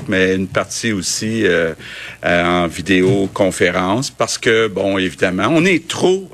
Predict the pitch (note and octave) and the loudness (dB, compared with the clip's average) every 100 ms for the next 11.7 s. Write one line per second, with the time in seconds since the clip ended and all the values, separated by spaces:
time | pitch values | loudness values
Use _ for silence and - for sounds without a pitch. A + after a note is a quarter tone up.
0 | - G2 F#2+ - - G#2+ B2+ - - - | -2 0 0 0 -2 -2 -4 -12 -16 -16
1 | - - - A2 G#2 A2+ F2+ F#2 F#2+ - | -18 -18 0 2 4 2 2 2 2 0
2 | G2+ - - A#2+ G2 G2 G2 G2 F2+ - | -2 -2 -2 0 2 0 2 0 0 2
3 | F2+ A2+ C#3+ A2 F#2 - F#2 F2+ F2 - | 2 0 -2 -2 -4 -2 0 2 0 -6
4 | - - - - F2+ F2 F2 F2+ E2+ E2+ | -16 -18 -16 -2 2 4 4 2 2 0
5 | F2 - - - A2 A2 G2 G#2+ G2+ G#2+ | -2 -2 -4 0 2 2 2 2 2 0
6 | F3 E3+ B2+ G2+ - G#2+ G#2 A2 G2+ F#2 | -2 -2 0 0 0 0 0 -2 -6 -10
7 | E2+ F2+ F2 E2+ F2 - E2 E2 - _ | -4 -2 0 -4 -6 -6 -6 -6 -14 _
8 | - - - - - - - - - - | -20 -20 -20 -20 -20 -20 -20 -20 -8 -2
9 | F#2+ G2+ G#2 - G2+ F2+ - - G2 G2 | 0 2 0 0 -2 -2 -2 -2 0 2
10 | F2 D#2 - - - - - - E2+ D#2+ | 2 0 -4 -10 -12 -12 -12 -6 -4 0
11 | F2 F2 F2 E2+ D#2+ D#2+ | 0 2 2 0 -2 -4